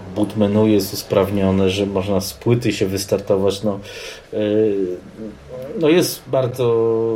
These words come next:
przyjemnie, aczkolwiek to nie jest etap MorphOS-a, czyli jakby ktoś chciał takiego czegoś zaawansowanego jak Directory Opus pięć. Zawsze można to instalować.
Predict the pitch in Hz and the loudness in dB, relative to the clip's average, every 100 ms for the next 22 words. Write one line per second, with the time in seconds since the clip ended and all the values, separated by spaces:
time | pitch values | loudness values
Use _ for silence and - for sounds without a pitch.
0 | 107 - - 120 147 175 170 147 - 151 | -4 -6 -2 0 0 2 2 0 0 0
1 | 139 139 139 135 131 120 117 - - 123 | 0 -2 0 2 2 0 -2 -2 -4 -2
2 | 110 107 - 104 123 110 95 - 98 95 | -2 0 0 2 2 0 -2 -2 0 0
3 | - 101 - 98 - 95 95 90 98 95 | -2 -6 -2 -2 2 2 0 -4 -2 -2
4 | - 101 95 95 92 - 101 98 101 95 | -2 -2 2 4 4 4 4 6 4 4
5 | - 117 - 95 104 101 92 92 92 - | 0 -2 0 2 4 4 2 0 -6 -6
6 | - 98 95 92 104 95 95 - - - | 2 2 2 2 2 2 0 -4 -6 -2
7 | 92 170 - - - - - _ _ _ | -2 -2 -6 -14 -18 -20 -20 _ _ _
8 | _ _ _ - - 117 113 107 92 92 | _ _ _ -14 -2 0 2 2 0 0
9 | 92 92 - 90 90 165 185 | 0 -2 2 0 4 2 0